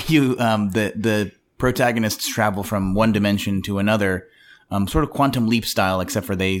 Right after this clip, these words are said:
they stay themselves as they journey from, from strange universe to strange universe. And so, um, what's cool about it, and, and I,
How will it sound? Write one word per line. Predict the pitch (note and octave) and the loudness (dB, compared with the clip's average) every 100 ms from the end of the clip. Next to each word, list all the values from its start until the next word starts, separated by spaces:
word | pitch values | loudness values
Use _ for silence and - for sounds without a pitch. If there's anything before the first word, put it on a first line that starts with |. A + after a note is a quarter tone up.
| F#2 | -2
they | F#2+ | -4
stay | - A#2 | 0 0
themselves | G2 F#2+ A#2+ A2 F#2+ F2+ | 0 0 2 2 0 -2
as | G2 F#2 | -2 -2
they | F#2+ | -4
journey | F2+ G#2+ G2+ F#2+ | -2 0 0 0
from, | G2 F2+ E2 | -2 -4 -4
from | - G2 | -4 -4
strange | - B2 A#2+ A#2+ G#2 | -2 0 2 4 4
universe | A2 G#2 G2+ G2+ | 4 2 0 -2
to | G2 | -4
strange | G#2+ G2 G2 | -2 0 2
universe. | D#3 G#2+ F#2+ - - - - - | 2 2 -2 -4 -14 -20 -16 -2
And | A#2+ A#2 | 0 2
so, | C#3 B2 A#2 A2 - | 2 2 2 0 0
um, | G#2+ G#2 | 0 2
what's | A2+ - | -2 -2
cool | - A#3+ | 2 4
about | E3 F2+ D#2 | 4 2 -2
it, | F#2+ - | -4 -2
and, | G#2+ G2+ - | 0 0 0
and | G#2+ | 0
I, | G2+ F#2+ | 0 -2